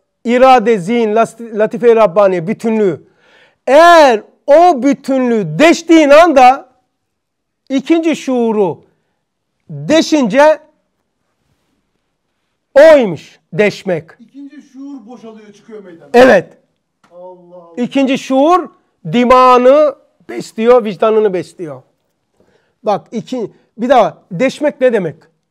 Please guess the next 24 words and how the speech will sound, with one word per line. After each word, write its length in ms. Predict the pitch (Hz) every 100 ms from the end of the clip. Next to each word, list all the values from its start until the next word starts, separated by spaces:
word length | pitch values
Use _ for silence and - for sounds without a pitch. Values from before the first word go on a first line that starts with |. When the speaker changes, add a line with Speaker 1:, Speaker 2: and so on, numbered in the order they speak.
| _
Speaker 1:
Bak 280 | 190 143 156
düşünmek 500 | 202 - 226 262 -
deşmektir 720 | 214 - 220 202 _ 170 143
diyor. 280 | 165 214 247 _ _ _ _ _ _ _ _ _ _ _ _ _ -
Düşünmeyle 560 | 202 262 269 285 277
ne 40 | 277
yapıyoruz? 520 | 294 254 247 262 - _ _ -
Vicdanın 800 | 180 214 175 220 220 226 190 156
bütünlüğünü 800 | 208 208 214 208 214 233 240
dimağa 360 | 185 202 208 190
taşıyoruz. 560 | 190 160 165 143 135 _
Bir 80 | 208
daha. 460 | 202 208 202 214 _ _ _ _ _ _
Düşünmek 500 | 196 196 226 226 233
ise 280 | 220 - 180
deşmektir. 720 | 185 170 220 220 214 208 - _ _ _ _
Abi 380 | 208 233 240 233
lütfen 420 | 226 226 208 214 _ _ _ _ _
şuraya 280 | - 226 220
bir 100 | 233
bakın. 340 | 226 214 214 _ _ _ _ _
Bir 120 | 220
daha 300 | 220 214 214 _
bak. 300 | 196 -